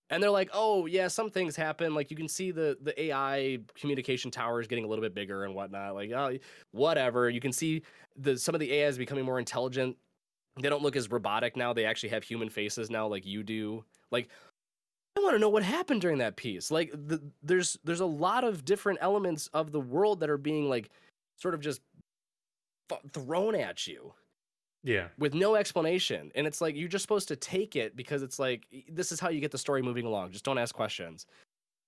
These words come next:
Speaker 1: So, <sighs> I just, it, it w-, felt like I was robbed at the end because they rushed it and they tried to cram it f-, in.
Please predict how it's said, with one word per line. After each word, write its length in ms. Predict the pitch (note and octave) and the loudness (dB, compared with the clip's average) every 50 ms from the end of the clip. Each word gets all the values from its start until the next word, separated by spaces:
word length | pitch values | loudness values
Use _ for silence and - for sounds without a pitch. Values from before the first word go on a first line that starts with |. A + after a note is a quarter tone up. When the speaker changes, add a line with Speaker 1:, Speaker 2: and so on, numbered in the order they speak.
| _ _ _ _ - | _ _ _ _ -6
Speaker 1:
So, 360 | - - G#3 G3 F#3+ F3 D3 - - - D3 | 0 2 4 4 4 2 0 -4 -6 -8 -6
<sighs> 180 | - - - - | -6 -8 -6 -4
I 80 | F3+ | -4
just, 200 | E3+ F3+ F#3 - - | -4 -4 -6 -6 -6
it, 160 | D#3+ E3 E3 _ | -8 -8 -6 _
it 180 | - D#3 D3+ - _ _ _ _ _ _ - D3+ | -4 -4 -4 -6 _ _ _ _ _ _ -16 -12
w-, 240 | D3+ D#3 E3+ D#3+ D3+ | -6 -4 -6 -6 -4
felt 240 | - - G3 F#3 F3 | -4 -4 -2 0 0
like 140 | G3 F3 | 0 0
I 60 | E3+ E3 | 0 0
was 140 | D#3 C3 | 0 -2
robbed 400 | A2 G2+ A#2 B2+ C3+ C#3+ C#3+ C3 | -2 0 2 2 4 4 2 0
at 100 | C3+ B2 | -4 -6
the 160 | - A#2 A2+ A2+ | -6 -4 -2 -2
end 300 | A2 G#2 G#2 G2 F2+ - _ _ _ _ _ - | -2 -2 -4 -6 -10 -14 _ _ _ _ _ -12
because 380 | A#2+ A2 - C3 A2+ A2 G#2 G2+ | -10 -8 -4 -4 -4 -4 -6 -8
they 200 | G2 A2 A#2 A2 | -6 -4 -4 -4
rushed 420 | G#2+ G#2+ C3 C#3+ D3+ - - - | -2 0 0 0 0 -2 -2 -2
it 180 | C#3+ C#3 C3+ - - - _ _ _ _ _ _ _ - | 0 0 0 -2 -8 -20 _ _ _ _ _ _ _ -4
and 440 | A#2 A2+ A2+ A2+ A2+ A2 G#2+ A2 | -2 0 2 2 2 0 0 -2
they 120 | G2+ G2+ G2 | -4 -6 -8
tried 220 | - - B2 A2 | -6 -6 -6 -6
to 80 | G2 F#2 | -6 -6
cram 280 | - - F3+ G3 G3 | -4 -2 0 2 2
it 80 | G3 - | 0 -2
f-, 120 | - - - _ - | -4 -8 -16 _ -2
in. 360 | D#3 D#3 D3+ D3 D3 D3+ D3+ | 2 2 4 2 2 0 -2